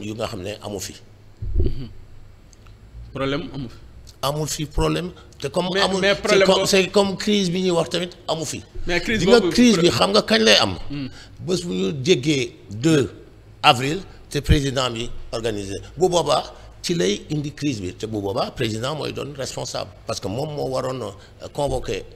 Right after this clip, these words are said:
Speaker 1: corps électoral bi te convoqué ko. Foofu lay amee crise.
Speaker 2: Mhm.
Speaker 1: Crise bu grave la nar a indi foofu.
Speaker 2: Mhm. Mais ki crise bi, euh, na, ni nga ko doon théoriser naan crise ak chaos,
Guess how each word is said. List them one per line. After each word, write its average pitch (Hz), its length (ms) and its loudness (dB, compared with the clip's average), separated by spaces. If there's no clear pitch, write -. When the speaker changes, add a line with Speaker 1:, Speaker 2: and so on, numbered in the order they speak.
Speaker 1:
corps 120 220 -4
électoral 104 480 -4
bi 120 80 -12
te 104 100 -10
convoqué 92 460 -10
ko. - 100 2
Foofu 254 280 0
lay 247 160 -2
amee 107 260 -4
crise. 87 360 0
Speaker 2:
Mhm. 139 80 -6
Speaker 1:
Crise 127 180 -4
bu 113 100 -10
grave 262 340 -4
la 160 80 -2
nar 135 180 -2
a - 60 -6
indi 95 200 -6
foofu. - 240 2
Speaker 2:
Mhm. 131 240 -10
Mais 202 260 0
ki 254 140 -4
crise 208 300 0
bi, 196 180 -4
euh, 156 180 -2
na, 156 180 -6
ni 170 140 0
nga 180 60 -4
ko 175 100 0
doon 160 180 0
théoriser 139 640 -2
naan 135 260 -4
crise 139 260 -2
ak 135 140 -6
chaos, 127 300 -2